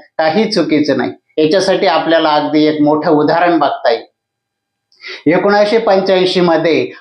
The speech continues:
अपघाताने राजकारणात आलेले राजीव गांधी हे खासदार झाले आणि पंतप्रधानही झाले. राजीव गांधी हे मिस्टर क्लीन म्हणून ओळखले जातात.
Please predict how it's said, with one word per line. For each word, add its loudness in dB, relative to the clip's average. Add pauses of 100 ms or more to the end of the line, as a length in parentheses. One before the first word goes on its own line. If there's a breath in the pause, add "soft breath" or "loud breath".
(120)
अपघाताने 0
राजकारणात 0
आलेले 2
राजीव 0
गांधी 2
हे 0
खासदार -2
झाले -2 (760)
आणि 0 (480)
पंतप्रधानही 0
झाले. -4 (560)
राजीव 2
गांधी 2
हे 0
मिस्टर 0
क्लीन 0
म्हणून 2
ओळखले 2
जातात. 0